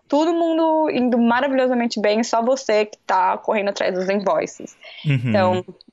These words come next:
Speaker 1: <laughs> meio que isso.
Speaker 2: É difícil, né? Porque você tende a ficar muito no seu próprio mundinho, assim, né? E aquilo que você falou, assim, é muito importante ter essa rede que você possa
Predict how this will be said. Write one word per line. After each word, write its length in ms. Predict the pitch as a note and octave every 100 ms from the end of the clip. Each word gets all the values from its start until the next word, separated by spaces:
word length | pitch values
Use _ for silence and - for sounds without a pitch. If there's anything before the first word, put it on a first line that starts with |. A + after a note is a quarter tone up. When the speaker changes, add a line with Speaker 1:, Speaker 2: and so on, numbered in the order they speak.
| _
Speaker 1:
<laughs> 340 | - - _
meio 300 | C4+ D4 C4
que 140 | C4 C#4 A#3 G3 F#3+
isso. 280 | F#3 - F#3 -
Speaker 2:
É 120 | D3
difícil, 480 | C#3 D3+ - E3 C3+
né? 140 | B2+ A#2+
Porque 240 | A#2+ -
você 260 | A#2 - A#2
tende 320 | B2+ B2+ B2+
a 60 |
ficar 260 | B2 A#2+ A#2
muito 260 | A2+ A#2 B2
no 120 | A#2
seu 160 | -
próprio 260 | - - B2+
mundinho, 500 | A#2+ A#2+ A2+ A2+ A2
assim, 280 | G2+ G#2+ G2+
né? 160 | A2 A2
E 160 | B2
aquilo 280 | A#2+ - C3+
que 60 | B2+
você 100 | C#3
falou, 260 | - C3 A#2
assim, 280 | - A#2
é 80 | A2
muito 220 | G#2+ A2+
importante 540 | B2 C3+ B2 B2 A#2 -
ter 220 | B2 A#2
essa 180 | A2+ A2+
rede 520 | G#2+ A2+ B2+ A#2 G#2
que 100 | G#2+
você 220 | A2 -
possa 560 | - A2 A2 - A#2